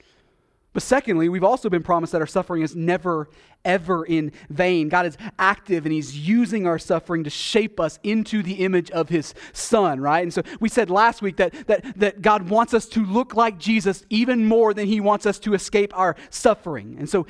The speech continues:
he ordains and uses suffering now towards that end. And that, that might sound like a little cold if you're in the very middle of your suffering right now.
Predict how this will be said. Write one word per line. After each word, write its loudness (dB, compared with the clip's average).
he 2
ordains 0
and -4
uses 2
suffering -2
now 2
towards 0
that 0
end. -6
And 0
that, -2
that -2
might -2
sound -2
like -8
a -8
little -2
cold -4
if -8
you're 0
in 0
the -2
very -2
middle -2
of -6
your -2
suffering -6
right -4
now. -8